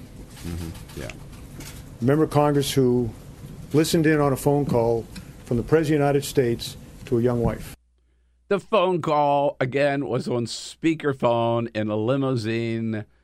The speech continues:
Speaker 1: Uh, a military officer was holding the phone so that everybody in the car could hear it. She wasn't eavesdropping. She wasn't wiretapping. She wasn't doing anything illegal.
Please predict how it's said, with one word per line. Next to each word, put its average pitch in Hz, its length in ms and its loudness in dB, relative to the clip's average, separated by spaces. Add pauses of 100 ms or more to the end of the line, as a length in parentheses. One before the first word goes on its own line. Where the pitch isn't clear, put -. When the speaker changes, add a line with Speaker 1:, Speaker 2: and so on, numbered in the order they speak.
(400)
Speaker 1:
Uh, 104 440 0 (120)
a 123 180 2
military 127 720 0
officer 117 600 0
was 101 200 -4
holding 110 460 0
the 101 100 -4
phone 104 520 -2 (200)
so 107 200 -2
that 101 280 -4
everybody 101 600 0 (100)
in 95 100 -2
the 95 80 -4
car 87 480 0 (180)
could 92 220 -2
hear 98 400 -4
it. 78 180 -6 (200)
She - 180 -6
wasn't 120 460 -2
eavesdropping. 85 840 -4 (160)
She - 180 -2
wasn't 131 400 -4
wiretapping. 98 1300 -2 (640)
She - 140 -6
wasn't 123 280 0
doing 110 320 -2
anything 104 600 -2
illegal. 85 760 -6